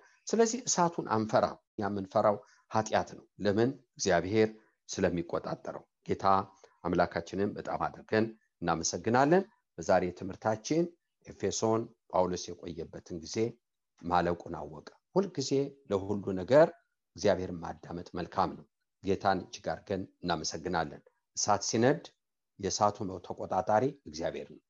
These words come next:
ሰይጣን ያመጣውን አንፈራም። ነገር ግን ወገኖቼ ለክቶ በህይወታችን እንዲያልፍ የሚያደርገው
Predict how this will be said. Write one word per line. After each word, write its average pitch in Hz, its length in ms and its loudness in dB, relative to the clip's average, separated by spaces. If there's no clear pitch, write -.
ሰይጣን 147 340 4
ያመጣውን 117 540 -2
አንፈራም። 90 440 -2
ነገር 101 220 2
ግን 113 140 0
ወገኖቼ 98 440 0
ለክቶ 135 500 0
በህይወታችን 113 800 2
እንዲያልፍ 101 460 4
የሚያደርገው 95 600 2